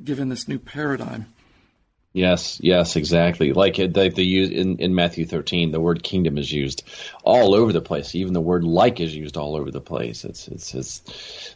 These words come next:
Speaker 2: these, these parables. In fact, Matthew thirteen and parallels, um, that's the most extensive, uh, amount of teaching we have on the nature of the kingdom, both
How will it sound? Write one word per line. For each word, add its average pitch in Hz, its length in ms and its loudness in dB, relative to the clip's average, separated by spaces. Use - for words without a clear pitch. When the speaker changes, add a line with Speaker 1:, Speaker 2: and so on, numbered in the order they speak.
Speaker 2:
these, 76 340 0
these 87 300 4
parables. 104 560 4
In 85 100 -2
fact, 95 240 0
Matthew 95 340 0
thirteen 90 440 -2
and 78 100 -2
parallels, 85 680 2
um, 85 440 4
that's 101 260 2
the 92 500 2
most 95 520 2
extensive, 95 1160 0
uh, 85 400 0
amount 90 260 2
of 85 120 -4
teaching 92 420 0
we 85 140 2
have 98 200 2
on 90 140 2
the 87 80 2
nature 92 800 4
of 80 200 2
the 85 100 2
kingdom, 85 500 2
both 85 340 4